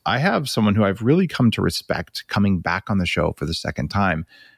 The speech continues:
to talk about something called hormesis, which is how some stress makes you stronger. If you are a longtime listener, you might remember when I had an interview with a guy with the memorable name of Siim Land,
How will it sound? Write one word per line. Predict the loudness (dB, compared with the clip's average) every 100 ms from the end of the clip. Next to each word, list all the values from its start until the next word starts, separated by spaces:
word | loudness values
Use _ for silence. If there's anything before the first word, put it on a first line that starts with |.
| _
to | -6
talk | -2 -2 -2 -2
about | 0 -2 -2
something | -2 -2
called | 0 0 2
hormesis, | 4 4 4 0 -6 -2
which | -2
is | 0
how | 0 -2
some | -4 -2 4 6
stress | 6 2 -2 -2 -4 -6
makes | -4 -4 -2 0
you | 0 -2
stronger. | -8 -8 -4 0 2 0 -2 -8 _ _ _ _ _ _ _ _ _ _ _ _ -20 _ _
If | 0 0 0
you | 4
are | 4
a | 4
longtime | 2 2 0 -2
listener, | -2 -2 0
you | 4 4
might | 2
remember | 0 -2 0 2 2 -2 _ -14
when | -2 2 2 2 0
I |
had | -2 0
an |
interview | 2 2 2 2 2
with | 2 0 -2
a |
guy | -2 -2 -4
with | -4
the | 0
memorable | 4 4 6 4 2
name | 2 2 0
of | -2
Siim | -4 2 4 6 4 2
Land, | -2 0 0 -2 -8